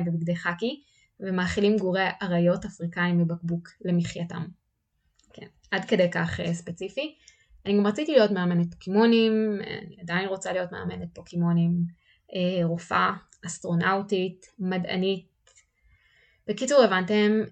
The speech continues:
אה, אף אחד מהמקצועות האלה לא הייתה רוקחת. אה, ובכלל, אני לא חושבת שיש הרבה ילדים שחלמו להיות רוקחים.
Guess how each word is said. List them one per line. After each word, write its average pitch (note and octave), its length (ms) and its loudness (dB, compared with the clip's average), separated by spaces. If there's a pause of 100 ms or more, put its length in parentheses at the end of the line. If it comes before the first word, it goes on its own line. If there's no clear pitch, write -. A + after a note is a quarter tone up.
(100)
אה, F3+ 1500 -2
אף - 140 -6
אחד G4 180 -4 (120)
מהמקצועות C#4 600 0
האלה G#3 560 4
לא F3 200 4
הייתה E3+ 220 -2 (220)
רוקחת. C4 640 -2 (920)
אה, F#3+ 280 2
ובכלל, C4+ 480 2
אני C4+ 260 0
לא C4 60 4
חושבת F4 420 -4
שיש A3 220 -2
הרבה G3 200 -2
ילדים G3 320 -2
שחלמו F#3 320 -6
להיות F3+ 180 -6
רוקחים. E3 420 -10